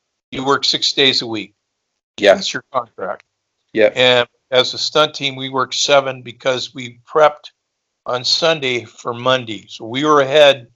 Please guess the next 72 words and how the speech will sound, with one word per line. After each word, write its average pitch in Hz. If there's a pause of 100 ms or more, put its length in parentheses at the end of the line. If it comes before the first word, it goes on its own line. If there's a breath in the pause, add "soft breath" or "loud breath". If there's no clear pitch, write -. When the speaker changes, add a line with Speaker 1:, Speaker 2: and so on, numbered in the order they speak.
(520)
Speaker 1:
of 123
the 123
game 120
all 139
the 127
time 113 (460 loud breath)
because 117
we 127
Speaker 2:
If 127
Speaker 1:
had 113
Speaker 2:
you, 165
Speaker 1:
so 160
much -
to 131
do. 117 (480)
Speaker 2:
if 139
you 170
picked 175
up, 170
if 151
you 156
had 156
any 139
injuries, 143
like, 104
if 104
you 107
kind 110
of 104
got 110
really 113
hurt 110 (220)
during 110
some 113
of 113
this 107
and 107
you 107
had, 104
you 117
were 113
kind 110
of 101
out 117
for 120
a 120
couple 123
of 117
days, 117
did 113
you 120
just 117
have 120
to 139
kind 123
of 113 (340 loud breath)
pull 131
it 127
together 123
and 113
just -
carry 131
on 123
'cause 104
you're 117
under 117
contract 123
and 107
there's 104
no 110
Speaker 1:
I 139
had 160